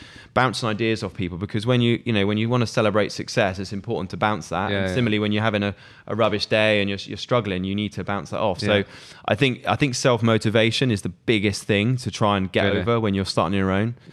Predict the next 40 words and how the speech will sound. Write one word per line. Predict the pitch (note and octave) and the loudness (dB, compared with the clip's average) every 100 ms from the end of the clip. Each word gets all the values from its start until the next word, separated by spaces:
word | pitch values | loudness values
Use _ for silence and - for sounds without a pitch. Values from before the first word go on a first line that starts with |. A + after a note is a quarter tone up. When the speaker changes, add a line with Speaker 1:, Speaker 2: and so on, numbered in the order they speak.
| - | -4
Speaker 2:
'Cause | - | 2
there's | B2 A#2 | 4 4
no, | |
Speaker 1:
Definitely. | B2 F#2+ | 0 0
Speaker 2:
'cause, | C3 G#2+ | 0 2
like, | G#2+ G#2 | 2 4
yeah, | A2 F#2+ | 2 2
there's, | G#2 G2 | 0 -2
I | G#2 | -2
mean, | G#2+ G#2 | -2 0
you're | G#2 | 0
not | G#2 | -2
answering | A2 G2+ F#2+ | -4 -6 -6
to | A2 | -4
anyone, | G2 G2+ | -4 -4
are | G#2+ | -2
Speaker 1:
Well, | D#3 | -2
Speaker 2:
you? | F2 | 0
Speaker 1:
yeah, | D3 - - | -2 -4 -6
you're | D3 | 0
not | F3 F#3 | 2 4
answering | E3+ | 4
anyone, | D3+ C3 | 4 4
which | C3+ - - | 2 -2 -4
gives | - B2 | -2 -2
you | A#2 | -4
freedom, | - F3+ G#2 F2 | 0 2 2 0
but | G#2+ A#2+ | 2 2
also | C3 B2+ | 2 0
that | A2+ - - A2 | 0 -2 -4 -2
lack | B2 B2 - | 0 0 -2
of | |
accountability | G#2+ - A2+ G#2 B2 B2 - F#2+ | -6 -4 -6 -4 0 0 0 -4
is | F#2+ | -4
quite | G#2 G2+ | -4 -2
Speaker 2:
Yeah. | |
Speaker 1:
strange | F#2 F2+ A#2 D3 C#3+ | -2 -2 -4 -4 -6
at | - | -6
times. | C#3+ E3+ F#3+ | -4 -4 -2
Speaker 2:
Yeah. | G3+ F#2 | -2 -2